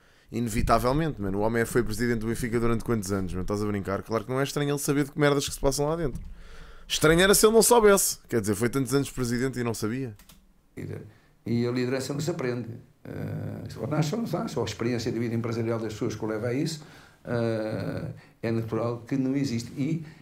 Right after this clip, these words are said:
Speaker 2: e, e, e, e deixe-me dizer para ele, eh, para o presidente do Benfica, há coisas que ele não pode permitir suceder no futuro. Ele, se na realidade quer continuar eh, a liderar o Sport Lisboa Benfica, até em termos de furos, não sei se ele
Speaker 1: Eu vou-vos dizer uma coisa, isto aqui,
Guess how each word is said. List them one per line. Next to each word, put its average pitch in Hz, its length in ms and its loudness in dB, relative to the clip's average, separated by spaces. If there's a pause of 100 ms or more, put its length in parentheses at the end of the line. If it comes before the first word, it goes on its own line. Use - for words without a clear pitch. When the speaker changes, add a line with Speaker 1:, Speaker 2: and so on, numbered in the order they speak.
(120)
Speaker 2:
e, 147 80 -2
e, 165 40 2
e, 131 1120 -2
e - 20 -4
deixe-me 123 320 -4
dizer 113 380 -2
para 104 160 -6
ele, 120 320 -2 (480)
eh, 107 580 -6
para 101 100 -6
o 101 40 -4
presidente 113 260 -2
do - 20 -8
Benfica, 113 440 -4
há - 20 -2
coisas 147 320 -2
que 147 100 -4
ele 143 100 0
não 139 120 0
pode 143 260 -4
permitir 131 400 -2
suceder 139 360 -2
no 127 220 0
futuro. 113 360 -4
Ele, 156 100 -2
se 151 140 -4
na 160 80 2
realidade 110 540 -2
quer 156 200 -4
continuar 135 680 -6 (440)
eh, - 1000 -4
a - 20 0
liderar 131 260 -2
o 117 40 0
Sport 120 260 -2
Lisboa 107 220 -2
Benfica, 113 220 -4
até 160 140 -2
em 165 80 -4
termos 117 260 -4
de - 60 -10
furos, 123 240 -6
não 113 100 -4
sei 110 140 -6
se 110 140 -6
ele 107 80 0
Speaker 1:
Eu 131 60 4
vou-vos 135 200 4
dizer 123 120 4
uma 131 160 4
coisa, 95 380 0
isto 117 200 0
aqui, 131 380 2